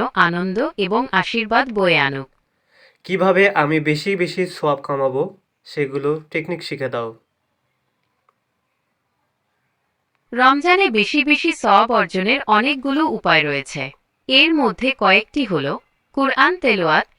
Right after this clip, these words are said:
Speaker 1: এই মাসে বেশি বেশি কুরআন তেলাওয়াত করুন। প্রতিদিন কিছু অংশ হলেও পড়ুন এবং বোঝার চেষ্টা করুন।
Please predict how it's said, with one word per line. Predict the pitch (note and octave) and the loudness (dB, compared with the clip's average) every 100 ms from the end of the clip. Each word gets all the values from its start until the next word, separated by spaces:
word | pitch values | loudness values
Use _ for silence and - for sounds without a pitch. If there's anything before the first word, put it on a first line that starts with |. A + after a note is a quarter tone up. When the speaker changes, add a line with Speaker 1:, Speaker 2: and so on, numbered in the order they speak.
| _ _ | _ _
Speaker 1:
এই | A#3 C#4+ | 0 2
মাসে | D4+ G#3 - C4+ A#3 | 2 0 0 -2 -2
বেশি | G3 G3 C#4+ | -2 -2 -2
বেশি | C#4 C4+ D#4 | -2 -2 -4
কুরআন | B3 A3+ G#3 B3+ D#4+ | -2 0 0 0 0
তেলাওয়াত | A3+ G3 G3+ - | -2 0 -2 -2
করুন। | - D#3 C#3 C3+ - _ | -4 -4 -4 -10 -18 _
প্রতিদিন | - A#3+ C#4+ D4 E4+ F#4+ | -2 -2 0 0 0 0
কিছু | D4+ B3 D4 | -4 -4 0
অংশ | G#3+ G3+ F#3+ | 2 0 0
হলেও | C4 G#3+ F#3 A3+ | -2 0 0 0
পড়ুন | D4 G3 D#3 C#3+ C#3+ _ _ | 0 -2 -2 -4 -8 _ _
এবং | A#3 A#3 A#3 D4+ | -2 0 0 -2
বোঝার | G3+ F#3+ G3 A#3 | -2 -2 2 2
চেষ্টা | C4 A3+ - - E3 | 2 -2 -2 -4 -4
করুন। | D3 C#3 C3 | -4 -6 -8